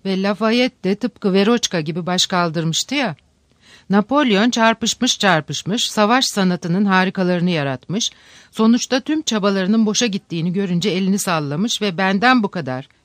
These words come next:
her şeyi bırakıyorum. Kim ne isterse yapsın, bana da ne isterlerse yapsınlar." demişti ya. "Vera Pavlovna, teklifimi geri mi çeviriyorsunuz?"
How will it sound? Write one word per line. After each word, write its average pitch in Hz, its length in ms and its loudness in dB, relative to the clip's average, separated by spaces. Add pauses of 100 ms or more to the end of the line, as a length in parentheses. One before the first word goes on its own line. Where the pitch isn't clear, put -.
her 262 180 4
şeyi 214 280 -2
bırakıyorum. 151 580 -6 (360)
Kim 233 200 6
ne 277 120 4
isterse 190 440 -2
yapsın, 185 460 0
bana 202 280 0
da 185 80 -2
ne 220 200 2
isterlerse 170 640 -4
yapsınlar." 175 600 -2
demişti 147 380 -4
ya. 233 220 -4 (840)
"Vera 233 320 2
Pavlovna, 214 840 2 (360)
teklifimi 269 560 0
geri 262 220 2
mi 311 120 0
çeviriyorsunuz?" 160 1000 -2